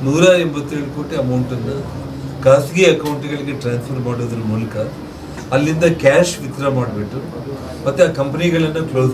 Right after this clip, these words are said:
ಮಾಡಿಬಿಟ್ಟು ಇವತ್ತು ತೆಲಂಗಾಣ ಮತ್ತು ಗೋವಾ ಮತ್ತು ಬಳ್ಳಾರಿ ಈ ಭಾಗಕ್ಕೆ ಹಣ ವರ್ಗಾವಣೆ ಆಗಿರುವಂಥದ್ದು ಮತ್ತು ಬಂಗಾರದ ಅಂಗಡಿಗಳಿಗೆ, ಬಂಗಾರದ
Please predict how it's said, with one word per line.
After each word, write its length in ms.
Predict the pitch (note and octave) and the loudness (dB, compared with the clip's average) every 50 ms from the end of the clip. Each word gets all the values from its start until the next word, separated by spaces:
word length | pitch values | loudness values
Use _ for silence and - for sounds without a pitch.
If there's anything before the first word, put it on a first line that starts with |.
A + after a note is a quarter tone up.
| - C3 | 0 0
ಮಾಡಿಬಿಟ್ಟು 420 | B2 A2 G#2+ G#2 G2+ - - B2+ - - - - - - - - - - - - - - C#3 | 0 0 -2 -4 -4 -4 -4 -6 -6 -6 -8 -10 -12 -12 -12 -12 -14 -14 -14 -14 -12 -8 -4
ಇವತ್ತು 300 | D3 D#3 D#3 D3+ E3+ E3+ E3+ E3+ D#3+ C3+ C3 | -4 -2 -2 -2 -2 -2 0 0 0 -2 0
ತೆಲಂಗಾಣ 460 | C3+ B2+ C#3 C#3+ D3+ D3 D3+ D3+ D3 D#3 D#3 D3+ C#3+ | 2 2 2 2 2 0 0 0 0 0 -2 -2 -2
ಮತ್ತು 200 | C3 B2 - C#3 B2 A2 G#2+ | -4 -4 -2 -4 -4 -2 0
ಗೋವಾ 280 | A#2 A#2+ B2+ B2+ C3+ D3+ - - | 0 2 2 2 0 -2 -2 -2
ಮತ್ತು 180 | B2 A2+ - - G#2+ G#2 | -4 -4 -2 -4 -2 -2
ಬಳ್ಳಾರಿ 340 | G2+ G2+ G#2 G2+ G2+ G#2 - C3 C#3+ D#3 D#3+ - - - - - - - - C#3 D3+ | 0 0 0 0 0 -2 -4 -4 -4 -6 -6 -6 -6 -6 -6 -8 -8 -6 0 2 4
ಈ 40 | D#3 C#3 C#3 | 4 6 6
ಭಾಗಕ್ಕೆ 400 | C#3+ C#3+ D3+ D#3+ D#3+ - F3 E3+ D#3+ D#3 D#3 B2 A2 | 4 4 4 2 -2 -2 -2 -2 -2 -2 -2 -2 -2
ಹಣ 120 | B2+ C#3 D3+ D#3+ E3 E3 - C3 A#2+ | 0 0 2 0 0 -2 -2 -2 -2
ವರ್ಗಾವಣೆ 440 | A#2+ A#2+ B2 C3+ C3+ C3+ C3+ C3 B2 B2 | -2 2 4 6 6 6 4 2 0 0
ಆಗಿರುವಂಥದ್ದು 600 | A#2 A#2 A2+ A2+ A2 G#2 G#2+ G#2 G#2+ G2+ G3 - - - - - - - - - G3 G#3+ G#3 G#3+ A3 | 0 -4 -4 -4 -4 -4 -4 -6 -6 -6 -6 -6 -8 -8 -10 -10 -10 -6 -4 -2 2 4 4 4 4
ಮತ್ತು 180 | - - F3+ F3 D#3+ B2+ | 2 2 2 2 4 4
ಬಂಗಾರದ 400 | C3 C3 C#3 D#3 E3 D#3+ D#3+ D3+ C#3+ B2+ | 4 4 6 6 6 6 6 4 4 2
ಅಂಗಡಿಗಳಿಗೆ, 540 | C3+ D3+ D#3+ E3 D#3+ D#3 C#3 B2 A2 - - - - - - - - - - - - - - - - - - - - - - B2 | 2 4 4 6 6 6 4 2 0 -2 -8 -10 -10 -10 -12 -12 -12 -12 -12 -14 -14 -14 -14 -14 -16 -16 -16 -16 -16 -12 -4 -2
ಬಂಗಾರದ 400 | B2 B2+ C3 D3+ D#3 D#3 D#3+ D3 | 0 2 4 6 6 6 6 4